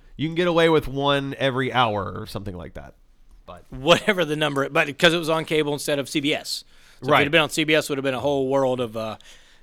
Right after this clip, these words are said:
Speaker 2: difference. Uh, of course, you know,
Speaker 1: Well,
Speaker 2: the
Speaker 1: also would have been on a delay.
Speaker 2: Right, they've got the seven second, and you would assume somebody at the Big Boy Network
Speaker 1: I think
Speaker 2: is
Speaker 1: on
Speaker 2: always
Speaker 1: T V
Speaker 2: waiting.
Speaker 1: it's ten, actually.
Speaker 2: Is it ten?
Speaker 1: I think it's ten.
Speaker 2: Ah, good for them.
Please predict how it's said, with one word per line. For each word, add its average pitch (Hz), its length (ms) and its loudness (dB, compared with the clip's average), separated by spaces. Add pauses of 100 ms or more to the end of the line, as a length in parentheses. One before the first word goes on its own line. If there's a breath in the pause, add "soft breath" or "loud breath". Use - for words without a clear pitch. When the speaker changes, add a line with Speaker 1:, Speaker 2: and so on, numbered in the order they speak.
Speaker 2:
difference. 139 680 0
Uh, 117 160 -12
of 117 80 -16
course, - 320 -2
you 180 80 -2
know, 131 140 -4
Speaker 1:
Well, 156 120 6
Speaker 2:
the 156 60 10
Speaker 1:
also 160 180 8
would 151 140 8
have 131 60 4
been 135 120 4
on 123 80 2 (100)
a 92 40 -10
delay. 104 600 -2 (120)
Speaker 2:
Right, 135 260 4
they've 117 140 -6
got 127 160 -2
the - 80 -12
seven 110 320 -6
second, 104 480 -10
and 95 340 -18
you 117 140 -10
would 92 120 -14
assume 98 580 -6 (440)
somebody 123 220 -4
at - 60 -8
the 104 80 -20
Big 113 140 -10
Boy 104 120 -14
Network 104 280 -12
Speaker 1:
I - 20 -4
think 202 140 -4
Speaker 2:
is - 120 -2
Speaker 1:
on - 60 -4
Speaker 2:
always 120 160 -2
Speaker 1:
T 147 60 -2
V 202 40 0
Speaker 2:
waiting. 196 120 0
Speaker 1:
it's - 140 -14
ten, - 360 -4
actually. - 460 -20 (140)
Speaker 2:
Is 127 140 -6
it 165 140 -10
ten? 180 260 -10
Speaker 1:
I - 60 -18
think 160 160 -10
it's - 120 -12
ten. 127 360 -8
Speaker 2:
Ah, 135 280 -12
good - 140 -20
for 101 100 -18
them. 101 200 -18